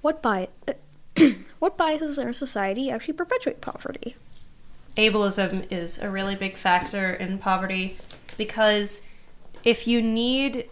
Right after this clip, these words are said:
Speaker 2: support and, like, a support aid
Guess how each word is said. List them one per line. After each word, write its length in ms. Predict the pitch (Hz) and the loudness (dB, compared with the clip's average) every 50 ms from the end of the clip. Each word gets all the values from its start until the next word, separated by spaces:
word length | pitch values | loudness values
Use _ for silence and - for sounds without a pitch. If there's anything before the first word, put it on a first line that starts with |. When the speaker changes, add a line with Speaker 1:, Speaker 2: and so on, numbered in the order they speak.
| - - | -14 -10
Speaker 2:
support 880 | - - - - 233 226 - - - 208 214 240 277 302 302 - - - - - - - - - - - - - | -8 -6 -4 -4 -4 -4 -6 -4 0 2 4 4 4 2 0 -4 -12 -18 -20 -20 -20 -20 -20 -20 -20 -20 -10 -6
and, 380 | - 202 190 180 180 175 175 175 | -2 -2 0 0 -2 -4 -4 -4
like, 180 | 196 190 185 196 | -4 -4 -4 -6
a 60 | 190 | -6
support 540 | - - 214 - - - 240 247 247 247 - | -6 -8 -8 -10 -6 0 2 2 2 2 4
aid 420 | 240 247 254 254 262 254 208 - | 4 6 6 6 4 2 0 -4